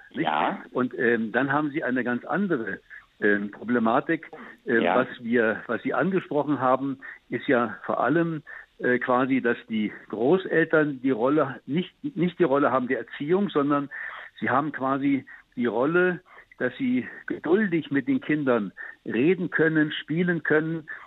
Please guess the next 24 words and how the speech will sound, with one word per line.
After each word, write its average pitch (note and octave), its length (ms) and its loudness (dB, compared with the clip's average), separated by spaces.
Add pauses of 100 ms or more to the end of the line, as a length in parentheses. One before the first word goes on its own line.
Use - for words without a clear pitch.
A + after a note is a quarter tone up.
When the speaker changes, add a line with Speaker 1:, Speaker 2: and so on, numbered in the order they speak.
(120)
Speaker 1:
und, C3 340 -2
äh, C3 260 4
den A#2 180 0
Kindern D#3 340 2
eine B2+ 240 0
andere D3 440 -2
Welt C3+ 220 0 (240)
ermöglichen. B2 580 -2
Aber A#2+ 220 2 (280)
ich - 140 -8
möchte E3 260 2
Ihnen D3+ 180 2
zunächst D3 320 2
einmal C#3+ 280 0
gratulieren. A#2+ 680 -2 (440)
Sie C3 100 0
sind C#3 160 0
neunzig E3 440 4
Jahre A#2 320 2
alt G2+ 260 0 (480)
Speaker 2:
Ja. B2+ 220 4
Speaker 1:
und C3+ 180 2 (240)
Sie C3 140 4
reden F3 520 2